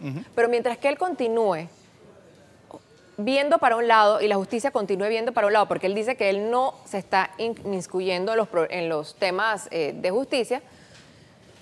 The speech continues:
Speaker 2: sin embargo, todas las personas que son afines al gobierno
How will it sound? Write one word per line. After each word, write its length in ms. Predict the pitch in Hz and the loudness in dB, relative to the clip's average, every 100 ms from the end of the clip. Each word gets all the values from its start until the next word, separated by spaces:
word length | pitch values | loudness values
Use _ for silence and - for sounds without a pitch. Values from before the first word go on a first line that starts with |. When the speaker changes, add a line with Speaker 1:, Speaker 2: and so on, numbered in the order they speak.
| - - _ - - _ _ - | -20 -20 _ -20 -20 _ _ -18
Speaker 2:
sin 200 | - 269 | 0 4
embargo, 600 | 240 277 339 285 254 - - - - | 4 6 6 6 6 4 0 -18 -2
todas 280 | - 294 320 | 6 6 8
las 80 | - | 4
personas 380 | - 220 240 214 | 2 -2 0 -2
que 120 | 220 | -4
son 140 | 190 254 | -2 -2
afines 560 | 269 302 285 294 294 - | 0 0 0 0 -2 0
al 140 | 208 | 4
gobierno 560 | 247 302 254 220 233 | 6 8 6 6 2